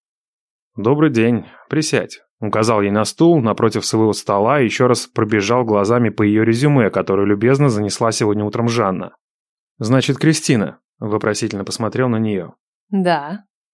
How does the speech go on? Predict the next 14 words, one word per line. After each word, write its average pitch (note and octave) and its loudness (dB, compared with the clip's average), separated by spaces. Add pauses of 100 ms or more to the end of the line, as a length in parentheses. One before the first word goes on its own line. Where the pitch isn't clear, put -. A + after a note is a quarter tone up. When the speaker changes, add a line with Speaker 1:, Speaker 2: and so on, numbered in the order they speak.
(220)
Speaker 1:
Девушка D#3+ 4
грациозно D3 4
закинула A#2+ 4
ногу A#2 4
на A#2+ 4
ногу, D#3+ 4
заняв A#2 2
выгодную G#2+ 2
позу, D#3+ 4
и D#3 2
изобразила B2+ 2
довольно A2 4
милую A2+ 2
улыбку. A#2+ -2